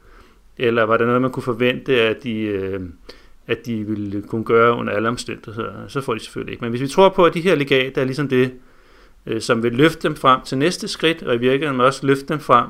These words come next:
til den private kapital, eller til en tilstrækkelig stor omsætning, så de ikke behøver andre folks, øh, penge, hverken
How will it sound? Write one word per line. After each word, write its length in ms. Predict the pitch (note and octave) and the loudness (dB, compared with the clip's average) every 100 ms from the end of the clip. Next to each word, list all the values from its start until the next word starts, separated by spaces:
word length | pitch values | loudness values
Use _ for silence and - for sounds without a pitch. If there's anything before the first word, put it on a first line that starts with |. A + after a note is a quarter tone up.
| - | -6
til 260 | - A2 | -6 -4
den 120 | A#2+ | -6
private 420 | G#2 B2+ C#3+ F3 F#3+ | -6 0 2 0 -4
kapital, 520 | F3+ D#3 - D3 C#3 - _ _ _ _ - _ _ - - | -8 -8 -6 -6 -6 -16 _ _ _ _ -20 _ _ -20 -6
eller 260 | A#2 B2 C#3+ | 0 4 4
til 200 | C#3 B2 | 4 -2
en 60 | - | -4
tilstrækkelig 500 | - - B2 B2 C#3 | -4 4 4 4 -4
stor 220 | B2+ A2+ | -4 -2
omsætning, 520 | B2 C#3+ B2+ C3 A#2+ | -2 0 -2 -4 -8
så 200 | A#2+ G#2 G2+ - - - | -4 -4 -6 -20 -20 -6
de 40 | B2 | -4
ikke 100 | A#2+ | 0
behøver 260 | D3 C#3 | 2 4
andre 220 | A2 A#2 | 4 0
folks, 380 | B2+ A#2+ A2+ - | 0 -2 -4 -6
øh, 120 | - | -6
penge, 360 | G2+ C3+ D3 E3+ | 2 2 2 0
hverken 520 | B2+ A#2 B2+ C3+ - | 4 4 4 -2 -6